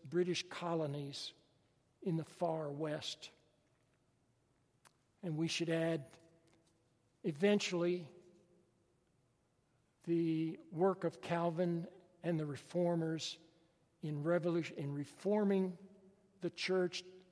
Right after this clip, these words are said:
to recover what Jesus had intended and taught, and that we have in his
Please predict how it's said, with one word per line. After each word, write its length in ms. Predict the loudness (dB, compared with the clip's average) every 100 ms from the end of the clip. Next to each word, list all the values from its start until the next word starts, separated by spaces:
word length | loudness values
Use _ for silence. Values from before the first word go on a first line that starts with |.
| -12
to 140 | -6
recover 760 | -2 -2 -4 -4 -2 0 -2 -4 -10
what 280 | -6 -6 -6
Jesus 600 | -6 -2 -2 -2 -6 -8 -12 -20 _
had 220 | -6 -2 -2
intended 720 | -2 -2 2 2 2 0 -2 -10
and 240 | -10 -10
taught, 480 | -8 -4 -2 -4 -8 -20 -18 -6
and 120 | -2
that 140 | -2
we 160 | 0 -4
have 520 | -4 -8 -4 -2 -2 -4
in 220 | -2 0
his 320 | 0 0 -2